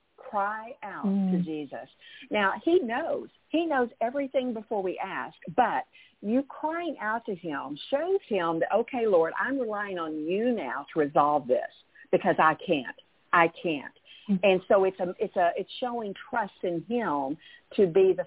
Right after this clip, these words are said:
Speaker 1: fixer of the, of the issue. And also
Speaker 2: Yes.
Speaker 1: to never give up hope.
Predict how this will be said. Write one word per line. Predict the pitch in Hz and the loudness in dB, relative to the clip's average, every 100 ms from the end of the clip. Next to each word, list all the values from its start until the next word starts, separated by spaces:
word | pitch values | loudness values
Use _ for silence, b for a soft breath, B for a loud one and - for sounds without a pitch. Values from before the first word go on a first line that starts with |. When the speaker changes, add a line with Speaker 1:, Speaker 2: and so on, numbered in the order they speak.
| - | -4
Speaker 1:
fixer | 196 - - 170 | -6 -6 -4 -2
of | - 170 | -2 -2
the, | 170 170 | -2 0
of | 180 170 | 0 0
the | 180 185 | -4 -4
issue. | 175 - 139 127 - b b _ - | -6 -6 -6 -8 -12 b b _ -6
And | 208 - | -4 0
also | 254 285 220 | 4 4 4
Speaker 2:
Yes. | 196 170 - _ - | 2 2 -2 _ -12
Speaker 1:
to | 226 | -8
never | 233 254 262 302 | -6 -6 -8 -2
give | 247 254 | 0 0
up | 247 247 | -2 -10
hope. | 285 302 147 | -10 -8 -8